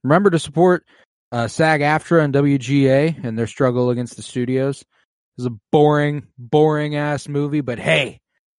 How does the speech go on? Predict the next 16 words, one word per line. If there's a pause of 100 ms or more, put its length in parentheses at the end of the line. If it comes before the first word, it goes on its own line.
someone's
labor
went
into
it. (720)
Someone
deserved
to
be
paid
for
that
labor. (320)
I
watched
it